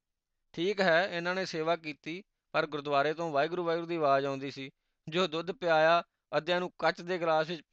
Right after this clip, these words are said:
ਵਿੱਚ ਪਿਆਇਆ ਤੇ ਅੱਧਿਆਂ ਨੂੰ ਪਿੱਤਲ ਤੇ ਸਟੀਲ ਦੇ ਗਲਾਸਾਂ ਵਿੱਚ ਪਿਆਇਆ। ਜਿੱਥੇ ਵਿਤਕਰਾ ਹੋਵੇ, ਇਹ ਕੋਈ ਸੇਵਾ ਹੈ?" ਗੁਰਦੁਆਰੇ ਜੋ ਪਾਠ ਹੋ ਰਿਹਾ ਸੀ, ਉਸ ਦਾ ਉਚਾਰਨ ਮਿਸ਼ਨਰੀ ਕਾਲਜ ਖਾਲਸਾ ਪੰਚਾਇਤ ਦੇ ਉਚਾਰਨ ਅਨੁਸਾਰ ਨਹੀਂ ਸੀ।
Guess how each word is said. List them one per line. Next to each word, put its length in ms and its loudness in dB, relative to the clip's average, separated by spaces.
ਵਿੱਚ 200 -10
ਪਿਆਇਆ 340 6
ਤੇ 140 -2
ਅੱਧਿਆਂ 220 -2
ਨੂੰ 120 -4
ਪਿੱਤਲ 460 -6
ਤੇ 100 -4
ਸਟੀਲ 360 -6
ਦੇ 80 -2
ਗਲਾਸਾਂ 340 0
ਵਿੱਚ 140 -6
ਪਿਆਇਆ। 420 2
ਜਿੱਥੇ 360 -2
ਵਿਤਕਰਾ 440 2
ਹੋਵੇ, 400 0
ਇਹ 140 0
ਕੋਈ 160 -8
ਸੇਵਾ 320 0
ਹੈ?" 180 0
ਗੁਰਦੁਆਰੇ 500 2
ਜੋ 140 -6
ਪਾਠ 340 4
ਹੋ 160 -2
ਰਿਹਾ 180 2
ਸੀ, 160 -8
ਉਸ 160 -6
ਦਾ 160 0
ਉਚਾਰਨ 380 -2
ਮਿਸ਼ਨਰੀ 380 -6
ਕਾਲਜ 400 2
ਖਾਲਸਾ 400 2
ਪੰਚਾਇਤ 420 0
ਦੇ 80 -2
ਉਚਾਰਨ 380 -2
ਅਨੁਸਾਰ 320 -2
ਨਹੀਂ 260 -4
ਸੀ। 240 -12